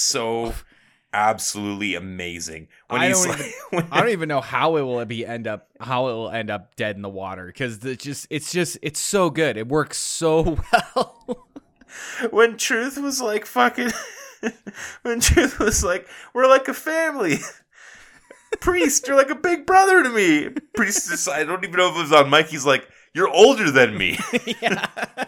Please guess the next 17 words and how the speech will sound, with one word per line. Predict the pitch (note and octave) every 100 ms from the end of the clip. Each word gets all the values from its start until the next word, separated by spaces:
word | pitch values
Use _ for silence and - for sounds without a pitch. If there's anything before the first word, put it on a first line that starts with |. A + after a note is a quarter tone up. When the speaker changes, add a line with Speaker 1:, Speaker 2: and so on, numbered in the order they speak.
| - - - - - - - - - - - - - - - - - _ - _ - - - - _ - _ _ - - - - - - D4 C#4+ B3+ - -
Speaker 2:
And | B3+
Speaker 1:
Oh, | D#3+ D#3+ D3 C3+ A2+
Speaker 2:
just, | G#2+
and | D3
Speaker 1:
holy | B2+ A#2
Speaker 2:
Truth | G2 G2+
Speaker 1:
hell. | F#2+
Speaker 2:
no | A#2 C#3+
sells | D3+ F3 E3 D#3+
it. | D#3+ E3+
He | D#3 D3+
just, | D#3+ D3
like, | D#3+
keeps | C#3+ D3+
on | D#3 D#3+
<laughs> |
talking. | D3 - - - -